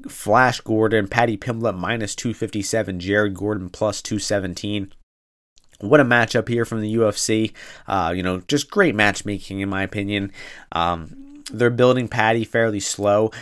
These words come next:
and they're, they're giving him a very significant step up in competition here, guys. And that's just one thing we have to establish off the bat is,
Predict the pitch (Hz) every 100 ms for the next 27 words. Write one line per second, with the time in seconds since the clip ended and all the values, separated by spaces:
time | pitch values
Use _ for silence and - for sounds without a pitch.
0 | - - 110 110 135 151 135 147 147 160
1 | 165 151 123 101 107 131 120 - 104 104
2 | - - 82 104 - 95 92 - 90 -
3 | - 90 87 82 80 90 90 - - -
4 | - 107 143 156 160 139 143 139 131 117
5 | 107 104 101 95 - 104 98 95 87 -
6 | 85 87 80 82 87